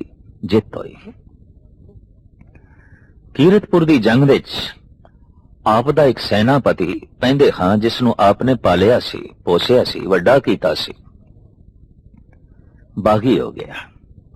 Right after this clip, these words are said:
ਤੇ ਬਾਗੀਆਂ ਦੀ ਫੌਜ ਦੇ ਸ਼ਾਮਲ ਹੋ ਕੇ ਸਤਿਗੁਰਾਂ ਤੇ ਆ ਕੇ ਚੜ੍ਹਾਈ ਵੀ ਕੀਤੀ। ਆਮਣਾ ਸਾਹਮਣਾ ਹੋ ਗਿਆ ਗੁਰੂ ਹਰਗੋਬਿੰਦ ਸਾਹਿਬ ਜੀ ਮਹਾਰਾਜ ਦਾ।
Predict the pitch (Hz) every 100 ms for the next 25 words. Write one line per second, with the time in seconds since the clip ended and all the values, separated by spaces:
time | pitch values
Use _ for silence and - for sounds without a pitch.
0 | _ _ _ _ _ _ - - 90 87
1 | 101 113 147 160 156 131 - 101 131 143
2 | 123 - 104 123 151 90 - - - -
3 | - _ _ _ - - - - 107 120
4 | 143 131 117 80 95 - 98 95 85 104
5 | 92 - 62 - - - - - - _
6 | - _ - - _ _ - - - -
7 | - _ - 107 104 131 160 - 101 104
8 | 110 87 78 82 - - _ _ - -
9 | - 92 104 110 135 127 104 - 85 76
10 | 85 73 67 64 60 - - -